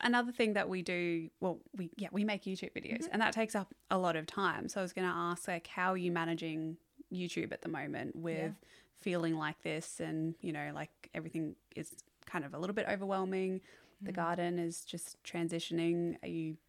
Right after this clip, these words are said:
Speaker 1: how are you feeling with YouTube as well?
Speaker 2: That's a really interesting question 'cause I feel like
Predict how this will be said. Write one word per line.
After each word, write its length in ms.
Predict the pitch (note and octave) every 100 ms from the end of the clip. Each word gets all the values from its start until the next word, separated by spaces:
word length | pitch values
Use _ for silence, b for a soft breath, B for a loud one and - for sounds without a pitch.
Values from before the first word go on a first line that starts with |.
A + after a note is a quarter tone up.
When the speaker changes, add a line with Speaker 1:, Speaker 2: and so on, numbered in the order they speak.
| _ _ -
Speaker 1:
how 160 | - F3+
are 60 |
you 120 | F3 E3
feeling 280 | E3 D#3+
with 100 | D3+ E3
YouTube 420 | E3 - - -
as 80 | -
well? 220 | - - -
Speaker 2:
That's 280 | G#3+ - -
a 80 | A#3+
really 500 | G3+ G3 G#3+ G#3 G#3
interesting 360 | G3+ G#3+ - F3+
question 340 | - F3+ G3+
'cause 120 | F#3+ F#3+
I 100 | G#3
feel 400 | - G3 G#3 A#3
like 320 | A#3+ B3+ B3+